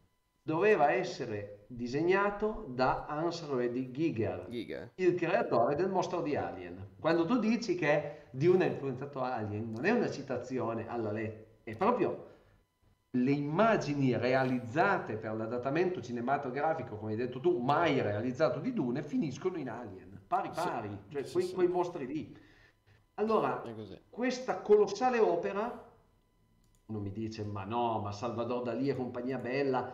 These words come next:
Speaker 1: n-, Orson Welles, Pink Floyd, non c'era budget." No, no, il problema non è di budget.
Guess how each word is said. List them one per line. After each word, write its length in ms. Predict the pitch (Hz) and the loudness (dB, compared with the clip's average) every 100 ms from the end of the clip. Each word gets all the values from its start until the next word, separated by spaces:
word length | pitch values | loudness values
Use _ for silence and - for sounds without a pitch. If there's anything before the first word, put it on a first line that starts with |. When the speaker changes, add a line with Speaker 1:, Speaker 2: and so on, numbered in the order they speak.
| - - | -14 -10
Speaker 1:
n-, 600 | 131 139 139 135 127 127 | -8 -6 -8 -8 -8 -6
Orson 380 | 135 131 127 131 | -2 -2 2 0
Welles, 300 | 117 131 143 | 4 4 4
Pink 220 | - 131 107 | 4 -2 0
Floyd, 340 | 135 139 - | 2 4 2
non 200 | 117 110 | -2 -2
c'era 220 | 110 139 | -2 -2
budget." 400 | 123 139 113 113 | 4 4 2 -2
No, 180 | 143 214 | 0 2
no, 320 | 247 214 - - | 4 0 -2 -6
il 120 | 147 | -6
problema 440 | - 143 180 202 | -4 -4 -2 0
non 200 | 135 120 | -2 -2
è 80 | 156 | -4
di 80 | 117 | -4
budget. 540 | 95 85 80 85 - | -6 -6 -8 -14 -16